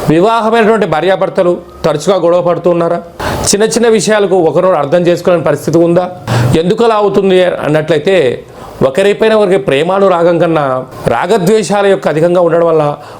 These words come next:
నువ్వు నన్ను ఇలా అన్నావు అంటే నేను నిన్ను ఇలా అన్నాను అనేటువంటి వాదోపవాదాలు బాగా పెరుగుతూ ఇద్దరి మధ్య దూరం పెరగడం,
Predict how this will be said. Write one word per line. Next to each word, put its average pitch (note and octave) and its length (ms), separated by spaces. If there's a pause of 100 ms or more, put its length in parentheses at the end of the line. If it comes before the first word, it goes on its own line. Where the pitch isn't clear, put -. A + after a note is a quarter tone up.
నువ్వు F#3 180
నన్ను G#3 280
ఇలా G3+ 200
అన్నావు F3+ 240
అంటే F3 180
నేను F3+ 160
నిన్ను F3 200
ఇలా D#3+ 200
అన్నాను D3+ 320
అనేటువంటి D3 480 (760)
వాదోపవాదాలు F3+ 800
బాగా D#3 240
పెరుగుతూ D3 360 (640)
ఇద్దరి F3+ 300
మధ్య E3+ 240 (720)
దూరం E3 280
పెరగడం, D#3 360